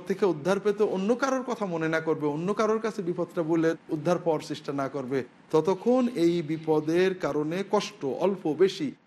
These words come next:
যাই হোক না কেন তার গুনাহগুলো মাফ হতে থাকবে। অন্য হাদিসে রাসূলুল্লাহ সাল্লাল্লাহু আলাইহি ওয়াসাল্লাম বলছেন, "মা আসাবাল মুমিনা মিন হাম্মিন ওয়ালা গাম্মিন ওয়ালা আসাবিন ওয়ালা নাসাবিন ওয়ালা শাই ওয়ালা হাত্তা শাওকাতা ইয়াশাকুহা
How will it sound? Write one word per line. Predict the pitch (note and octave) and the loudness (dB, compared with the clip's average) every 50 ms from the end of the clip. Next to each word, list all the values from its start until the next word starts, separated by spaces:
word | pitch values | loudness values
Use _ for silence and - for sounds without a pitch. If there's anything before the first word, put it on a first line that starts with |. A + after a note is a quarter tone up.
| _ - | _ 0
যাই | C#3 G3 G#3+ A3+ | 2 4 4 6
হোক | A#3+ A#3 G3 | 4 2 0
না | G3+ G3 F3+ | -4 -6 -6
কেন | F3+ D#3+ D#3 | -6 -8 -8
তার | D#3 D#3+ D3+ | -6 -6 -8
গুনাহগুলো | C#3 C3+ C#3+ C#3+ D#3 E3+ F#3+ G#3+ C4+ | -6 -6 -8 -6 -6 -6 -8 -8 -8
মাফ | C#4+ C4+ - - | -6 -6 -6 -6
হতে | - - - - - | -8 -14 -20 -20 -20
থাকবে। | - - - - _ _ _ _ _ _ _ - - - | -20 -20 -20 -20 _ _ _ _ _ _ _ -20 -10 -2
অন্য | - G3 F#3+ F#3 | 0 2 2 2
হাদিসে | D#3+ D#3+ D#3 D3+ D3+ - D3+ B2+ - - - - - _ _ _ _ _ - - | 2 0 -2 -4 -4 -2 -4 -4 -6 -8 -18 -20 -20 _ _ _ _ _ -6 -2
রাসূলুল্লাহ | D3+ E3+ E3 - E3 D3+ C#3 C3+ C3+ C#3 C#3 C3+ | -2 -2 0 0 0 0 0 0 2 0 0 0
সাল্লাল্লাহু | - - B2+ B2 A#2+ A#2+ B2 B2 A#2+ A2 A#2+ | -2 -6 -6 -4 -4 -2 -2 -4 -4 -4 -8
আলাইহি | A#2 A#2+ | -8 -10
ওয়াসাল্লাম | A#2 - - B2 A2+ A2 | -10 -10 -10 -10 -8 -6
বলছেন, | A#2+ A#2+ A#2 - - B2 A2+ G#2+ - - - - - - - - | -6 -8 -8 -8 -10 -10 -10 -10 -14 -16 -20 -20 -20 -20 -10 -2
"মা | C#3 D3 D#3 | 2 2 2
আসাবাল | E3+ D#3 D#3 D#3 - D3 C#3+ C#3 C3+ C3+ B2+ | 2 0 -2 -6 -6 -6 -6 -4 -4 -6 -6
মুমিনা | C3 D#3+ E3 D3+ C3+ C3 A#2+ G#2+ F#2+ - - - _ _ _ _ _ - - _ - - - - - | -6 -8 -8 -10 -12 -12 -12 -12 -14 -16 -20 -20 _ _ _ _ _ -20 -20 _ -20 -20 -18 -8 -4
মিন | C#3 C3+ C3 | -2 -2 -2
হাম্মিন | A#2 C3 E3 E3+ E3+ D#3+ D#3 C#3+ B2+ A#2+ | 0 0 0 0 0 -4 -4 -4 -4 -4
ওয়ালা | A#2+ A2+ A#2 B2+ C3+ D3+ D#3 D#3+ D#3 | -6 -4 -2 0 2 4 4 4 2
গাম্মিন | D3+ E3 F3 E3+ E3+ E3 D3+ C3 B2 A#2+ | 0 -4 -6 -8 -8 -10 -10 -8 -8 -8
ওয়ালা | A#2 B2 C#3 C#3+ D#3 D#3+ | -6 -4 -2 0 2 2
আসাবিন | D#3+ D#3+ D#3+ D#3+ - D#3+ C#3+ C#3 A#2+ A#2 | 2 0 -2 -6 -8 -8 -8 -8 -8 -8
ওয়ালা | A2+ A#2 C3 C#3 D#3 E3 E3+ | -8 -6 -2 0 2 2 2
নাসাবিন | E3 D#3+ D#3 - D#3+ C#3+ C#3+ C#3+ A#2+ A2 - - _ _ _ _ _ _ _ - | 0 -4 -6 -8 -10 -8 -6 -8 -8 -8 -12 -14 _ _ _ _ _ _ _ -10
ওয়ালা | D3 C#3+ D3+ E3+ F#3 G3 G#3 A3 A3+ A#3 A#3+ | -4 0 4 4 6 6 6 4 4 2 2
শাই | A3+ A#3 - A3 G#3 F#3 | 0 -4 -4 -2 0 0
ওয়ালা | F3 F3+ G3 G#3 A3+ | 0 0 0 2 0
হাত্তা | G3+ G#3 B3+ B3 - - A#3 | 0 0 -2 -4 -2 -4 -4
শাওকাতা | A#3 - - A#3 A3+ A3 A3+ G#3+ - G3+ | -4 -2 -2 -2 -2 -2 -2 -4 -6 -4
ইয়াশাকুহা | F#3 F3+ F#3 - G3 G3+ G#3 G#3 G#3 G#3 - F3 D3 C#3+ - - | -6 -6 -4 -2 0 0 0 0 -2 -4 -6 -6 -4 -4 -4 -6